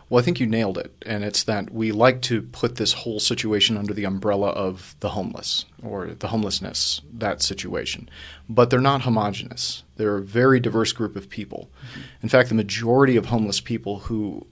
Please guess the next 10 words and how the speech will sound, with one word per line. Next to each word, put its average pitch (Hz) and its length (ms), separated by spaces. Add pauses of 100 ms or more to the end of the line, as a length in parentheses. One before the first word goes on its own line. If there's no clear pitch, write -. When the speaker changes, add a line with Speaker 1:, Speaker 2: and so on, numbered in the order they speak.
Speaker 1:
or 101 200
people 110 260
experiencing 107 760
homelessness 104 560
in 117 160
our 98 140
town, 98 440 (300)
you 113 160
don't 117 300
see. - 400